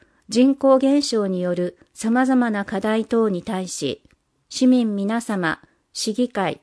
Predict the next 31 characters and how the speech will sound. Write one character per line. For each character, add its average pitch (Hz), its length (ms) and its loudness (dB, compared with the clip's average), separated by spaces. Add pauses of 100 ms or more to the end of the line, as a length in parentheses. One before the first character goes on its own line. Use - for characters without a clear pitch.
(340)
行 240 220 6
政 254 340 2
等 254 220 4
が 202 120 0
一 185 260 -4
丸 214 220 0
と 220 120 -4
な 214 140 -2
っ 220 60 -8
て、 - 320 -8 (380)
そ 254 200 0
の 254 140 4
解 254 260 -2
決 262 300 -2
等 262 200 4
に 202 120 0
取 214 220 -4
り 220 40 -4
組 226 240 -2
ん - 20 -2
で 220 100 0
い 214 80 -2
け 220 140 -4
る 220 120 -2
体 233 260 -4
制 254 220 2
づ 254 180 -4
く 254 140 -2
り 196 140 0
を 160 200 0
図 175 120 -8